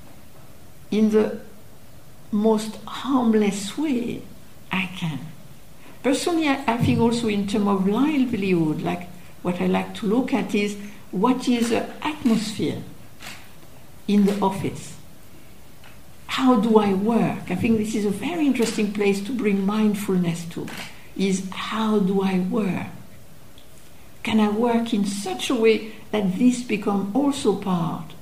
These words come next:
of the meditation? Can I relate to the people in such a way in the office that there is more harmony? Because I think it seems to me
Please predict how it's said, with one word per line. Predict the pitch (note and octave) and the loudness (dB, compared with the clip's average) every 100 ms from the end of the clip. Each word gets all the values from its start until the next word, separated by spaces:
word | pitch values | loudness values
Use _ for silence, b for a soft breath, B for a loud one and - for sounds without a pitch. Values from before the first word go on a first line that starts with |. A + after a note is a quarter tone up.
| - - | -10 -6
of | G3+ | -2
the | G3+ | 2
meditation? | F#3+ F3 F3+ - F3 - - - - - - - - - B B B B - | 4 2 0 -2 -6 -6 -10 -12 -14 -16 -16 -16 -16 -16 B B B B -4
Can | G#3+ A3 | 4 6
I | G#3 | 6
relate | F#3+ G3 F3+ F#3 F#3+ A#3 E4 G#4 G#3+ C#3+ - - - - - - - | 6 4 6 6 8 6 4 4 4 2 -4 -12 -14 -14 -14 -12 -2
to | F#3+ | 2
the | F#3 | 2
people | - F#3 G3+ | 0 0 2
in | F#3 F3 | 4 2
such | F3+ - F#3+ - | 0 -4 -4 -4
a | |
way | E3+ F3 E3 E3 B B - | 0 2 2 0 B B 0
in | F3+ F3 | 4 4
the | F3 | 2
office | A#3+ C4+ - D#3 - - - - - - - - - - | 0 -2 0 0 -2 -10 -16 -16 -16 -16 -16 -16 -16 -4
that | F3 F#3 | 0 6
there | F#3 F#3 | 8 8
is | F3+ - | 6 4
more | F3+ E3+ E3 - - - | 2 2 0 -4 -10 -14
harmony? | - - A#3+ G#3 F3+ D3 C3+ - - - - - - - B B B B - | -10 -4 0 2 2 0 -2 -6 -14 -16 -16 -18 -18 -18 B B B B 2
Because | G#3+ | 4
I | A3 | 4
think | B3+ A#3 - - - | 4 2 0 -6 -6
it | G#3 G3 | -4 -2
seems | B3 A#3 | 2 2
to | A#3 | 2
me | G#3 G#3 B | 0 0 B